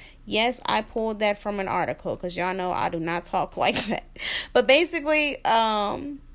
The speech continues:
this form of concentration that Siddhartha learned from Ramaputra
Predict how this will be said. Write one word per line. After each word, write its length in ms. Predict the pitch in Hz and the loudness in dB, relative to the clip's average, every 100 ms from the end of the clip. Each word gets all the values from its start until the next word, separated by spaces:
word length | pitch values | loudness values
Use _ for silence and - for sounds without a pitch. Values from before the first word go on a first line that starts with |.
| - | -16
this 560 | 196 196 269 285 - - | -8 0 2 2 -4 -2
form 260 | 277 254 247 | 2 2 0
of 100 | 240 | 0
concentration 800 | 240 233 240 233 202 214 220 | -2 0 -4 -2 0 0 -2
that 160 | 208 208 | 0 0
Siddhartha 520 | 214 202 196 202 202 | 0 2 2 0 -2
learned 480 | 202 190 190 190 190 | -2 -2 -2 -2 -4
from 420 | - 196 185 180 185 | -4 -2 -2 -4 -4
Ramaputra 920 | 190 190 185 220 208 - 180 175 | -4 -4 -6 -8 -8 -6 -4 -4